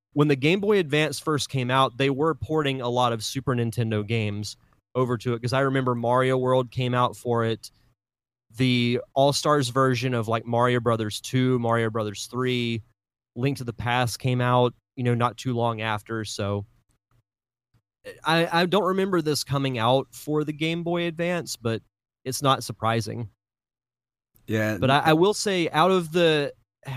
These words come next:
Speaker 1: out of the movie adaptations that I've played, this has been one of the more enjoyable, because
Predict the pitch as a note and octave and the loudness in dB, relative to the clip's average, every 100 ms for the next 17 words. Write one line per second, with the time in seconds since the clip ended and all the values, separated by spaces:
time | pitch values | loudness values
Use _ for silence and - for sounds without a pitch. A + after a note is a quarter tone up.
0 | B2+ - E3 G#3+ F3+ F#3 F3 D3+ D#3 F3 | -10 0 2 2 2 0 0 2 2 2
1 | E3+ F3+ F3 - _ C3+ C#3+ C#3 - B2+ | 0 -2 -2 -4 _ 0 2 0 -2 -2
2 | B2+ B2 D3 C#3+ C3 B2+ B2 - - A#2+ | -2 -2 -4 -4 -4 -2 -4 -6 -6 -4
3 | C3 C#3+ B2+ _ _ _ _ _ _ - | -2 -4 -10 _ _ _ _ _ _ -10
4 | C3+ D3 E3 C3+ C3 D3 C#3 C3+ B2 B2 | -2 0 0 -2 2 2 2 2 2 0
5 | A#2+ A2 G#2 G2+ G#2 G2 F#2+ G#2+ A2+ A2 | 0 0 0 -2 -4 -4 -6 -12 -12 -6
6 | A#2+ G#2+ - | -6 -6 -10